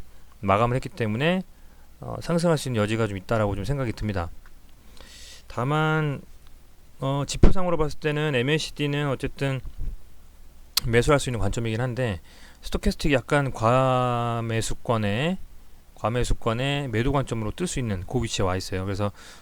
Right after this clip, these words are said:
조심하셔야 될 것 같고, 저는 이게 이렇게 좀 빠지면, 이 정도 이렇게 쭉 빠져주면 최소한 한 이천, 이천 원 정도 선에서는 다시 한번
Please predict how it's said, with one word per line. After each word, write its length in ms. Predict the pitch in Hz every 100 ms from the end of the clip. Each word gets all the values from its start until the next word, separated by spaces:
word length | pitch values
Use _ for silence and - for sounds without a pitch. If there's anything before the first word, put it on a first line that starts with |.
| - -
조심하셔야 480 | - 113 120 131
될 80 | 120
것 100 | -
같고, 440 | 98 - 139 120 90 - - - -
저는 360 | 127 180 196
이게 540 | 139 139 180 175 156 - - - - - - - - - - - - - - -
이렇게 280 | 143 160 -
좀 160 | 151 139
빠지면, 580 | 170 175 143 110 110 90 - - - - - - -
이 40 |
정도 160 | 110 104
이렇게 120 | 92
쭉 120 | -
빠져주면 580 | 139 151 117 104 127 95 - - - -
최소한 320 | - 190 190
한 80 | 147
이천, 460 | 120 - 170 143 - - - -
이천 240 | - 226
원 60 | 202
정도 180 | 180 151
선에서는 320 | 151 127 117
다시 180 | - -
한번 260 | 120 107